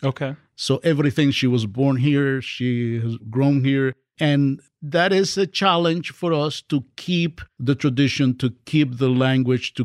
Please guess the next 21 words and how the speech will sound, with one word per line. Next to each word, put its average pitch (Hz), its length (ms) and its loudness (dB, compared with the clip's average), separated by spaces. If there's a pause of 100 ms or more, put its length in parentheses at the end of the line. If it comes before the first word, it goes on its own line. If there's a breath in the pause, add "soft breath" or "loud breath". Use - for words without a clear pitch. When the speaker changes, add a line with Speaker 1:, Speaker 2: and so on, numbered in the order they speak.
(120)
Speaker 2:
keep 147 240 0 (140)
that 127 300 -2
part 151 280 0
of 139 160 -2
our 131 200 0
cultural 127 500 -2
identity. 123 680 -2 (240)
But 135 120 2
we've 151 220 2
been 143 100 2
doing 123 360 2
well. 113 460 -6 (360)
I 135 180 0
have 135 200 0
taken 131 400 0
them 127 280 2
back 131 400 -2
to 135 80 0
the 123 120 2
Dominican 120 480 2
Republic 123 560 0